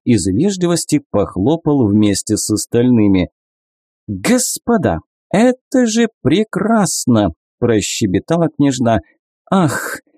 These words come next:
я всегда завидовала морякам. Они бывают в далёких странах, своими глазами видят разных людей и экзотических животных. Скажите, господин Будищев,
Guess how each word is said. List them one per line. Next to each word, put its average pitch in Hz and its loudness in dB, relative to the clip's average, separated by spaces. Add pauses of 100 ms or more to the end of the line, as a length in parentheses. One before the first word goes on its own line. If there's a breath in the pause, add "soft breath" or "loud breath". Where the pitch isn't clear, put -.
(120)
я 175 0
всегда 135 0
завидовала 196 2
морякам. 156 0 (160)
Они 127 2
бывают 123 2
в 120 0
далёких 127 0
странах, 151 -2 (300 soft breath)
своими 214 2
глазами 180 2
видят 165 0
разных 151 0
людей 127 2
и 127 2
экзотических 127 -2
животных. 135 0 (340 soft breath)
Скажите, - -2
господин 160 0
Будищев, 127 0